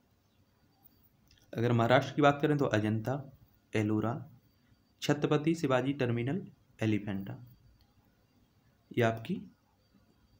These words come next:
महाराष्ट्र में हो गई। पश्चिमी घाट, ये आपका पश्चिमी घाट है, सह्याद्री। और ये आपका गोवा हो गया।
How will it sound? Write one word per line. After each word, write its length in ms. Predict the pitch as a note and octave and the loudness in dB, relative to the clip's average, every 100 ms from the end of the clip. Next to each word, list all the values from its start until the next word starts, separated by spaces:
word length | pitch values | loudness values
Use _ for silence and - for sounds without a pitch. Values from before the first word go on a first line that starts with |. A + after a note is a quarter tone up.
| _ _ - | _ _ -6
महाराष्ट्र 400 | G#2+ G2+ G2 G#2+ | -2 -4 -4 -8
में 80 | G2+ | -8
हो 80 | |
गई। 140 | G#2 B2+ - _ _ _ _ _ _ _ _ | -8 -12 -16 _ _ _ _ _ _ _ _
पश्चिमी 720 | C#3 B2+ D3+ D3+ F3 F#3+ - - _ _ _ _ - | -2 0 0 2 4 2 0 -8 _ _ _ _ -2
घाट, 320 | A2 G2+ G3+ - _ _ _ _ _ _ _ _ _ _ _ _ _ _ _ _ | -2 -2 -8 -20 _ _ _ _ _ _ _ _ _ _ _ _ _ _ _ _
ये 60 | A2 | -2
आपका 240 | G2+ G#2 | 0 -2
पश्चिमी 360 | C#3 G#2+ - D#3 - - _ _ | -4 -4 -4 -4 -4 -14 _ _
घाट 240 | G#2 F#2+ G#2+ | -4 -4 -8
है, 180 | C3 - _ _ _ _ _ _ | -10 -18 _ _ _ _ _ _
सह्याद्री। 680 | - G#2+ G2+ G2 G#2 G#2 - _ _ _ _ _ _ _ _ _ _ _ _ _ _ _ _ _ _ _ _ _ _ _ _ _ _ _ _ _ _ _ _ - _ _ | -6 -4 -4 -6 -6 -8 -10 _ _ _ _ _ _ _ _ _ _ _ _ _ _ _ _ _ _ _ _ _ _ _ _ _ _ _ _ _ _ _ _ -20 _ _
और 380 | - G#2+ G#2 G#2+ A2+ | -2 0 0 -2 2
ये 80 | |
आपका 260 | A2+ G#2 A2+ | 2 2 -2
गोवा 240 | G#2+ B2 | -2 0
हो 160 | C#3+ D3+ | 0 0
गया। 200 | D3 | -4